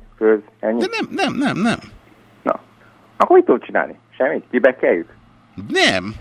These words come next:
Speaker 2: Az,
Speaker 1: Hát?
Speaker 2: hogy mit fogunk csinálni, azt nem tudom, azt tudja, hogy ön mit fog csinálni. Én, én Isten ments, hogy
Speaker 1: Én
Speaker 2: tanácsot
Speaker 1: elment a
Speaker 2: ad.
Speaker 1: kedvem az egésztől.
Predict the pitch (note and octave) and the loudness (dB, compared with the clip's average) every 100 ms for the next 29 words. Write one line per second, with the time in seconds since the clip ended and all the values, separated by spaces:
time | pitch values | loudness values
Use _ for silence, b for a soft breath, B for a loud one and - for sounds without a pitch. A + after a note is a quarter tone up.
0 | - - _ B B B B - B3 F3+ | -18 -20 _ B B B B -2 0 0
1 | G#3 - F#3 D#3 - F3+ F3 E3 A3 E3 | -2 -2 -4 -4 -4 -2 -2 -2 -2 -2
2 | D#3 F3 F3 F3 D3 D#3 D3 - C3+ D#3 | 0 -2 -2 -4 -2 0 0 2 2 4
3 | E3 - D3+ - D3+ C#3+ G2 A2 A#2+ B | 0 -2 -6 -4 -2 0 0 0 0 B
4 | - A#2+ - G#3+ - F2+ G2+ G2 E2+ - | -4 -4 0 0 0 0 0 -2 0 2
5 | C3+ A#3+ A#3 A#2+ G#2 A2+ G2+ F2+ E2+ D#2+ | 4 6 4 2 2 2 2 2 2 0
6 | A#1+ - | -4 -8